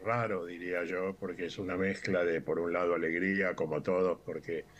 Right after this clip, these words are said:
ha comenzado, eh, la liberación de los rehenes, y de tristeza e incertidumbre, porque lamentablemente entre los cincuenta que están, eh, eh,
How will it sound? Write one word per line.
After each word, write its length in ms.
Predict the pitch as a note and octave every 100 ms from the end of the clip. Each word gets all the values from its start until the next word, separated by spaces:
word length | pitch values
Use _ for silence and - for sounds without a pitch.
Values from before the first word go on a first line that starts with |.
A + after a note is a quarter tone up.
| - - - -
ha 160 | E2+ E2+
comenzado, 1000 | - E2 E2 - F2+ F2 E2 D#2+ D2+ D2
eh, 220 | D2 D#2+
la 120 | E2+
liberación 720 | E2+ E2 E2 D#2 - F2 E2
de 100 | E2
los 160 | D#2 D2+
rehenes, 680 | E2 E2+ F2 E2+ F#2 - - - - - - - - -
y 120 | F#2
de 260 | E2 E2 D#2
tristeza 880 | F2+ - - G#2+ G#2+ - A2 G#2+
e 280 | F#2+ F2+ F2
incertidumbre, 840 | E2+ - F#2 F2 G2 F#2+ G2+ G2+ F2
porque 560 | G2 E2+ E2+ D#2+ D#2
lamentablemente 1300 | D#2 D2+ D#2 F#2 F2 F2+ E2+ F2+ E2+ F2 E2 D#2+ D2+ - - - - -
entre 320 | D2 D2+ D#2
los 200 | D2+ D2+
cincuenta 760 | - E2+ - F#2 G2 F#2+ F#2+ F2+
que 80 | F2+
están, 500 | - - F2 F2 E2+
eh, 420 | E2+ E2 E2 D#2+ - - - - - -
eh, 300 | - -